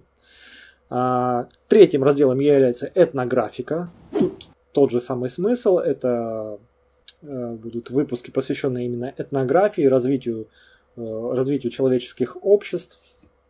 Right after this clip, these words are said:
В данном случае здесь будет как подано как теория, так вообще, э, так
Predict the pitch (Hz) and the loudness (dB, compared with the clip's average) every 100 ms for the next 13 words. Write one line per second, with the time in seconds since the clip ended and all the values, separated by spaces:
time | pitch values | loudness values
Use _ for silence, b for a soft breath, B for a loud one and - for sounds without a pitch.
0 | _ _ 143 165 147 160 147 127 123 127 | _ _ 0 2 2 -2 0 0 0 0
1 | 123 - 123 - 135 127 123 147 - 160 | -2 -4 -10 -2 0 0 0 -2 0 4
2 | 226 220 185 139 - 135 143 - 143 127 | 6 6 4 -4 2 4 4 2 2 2
3 | 123 B B 143 127 123 120 120 120 123 | -2 B B -2 0 0 0 -2 -4 -8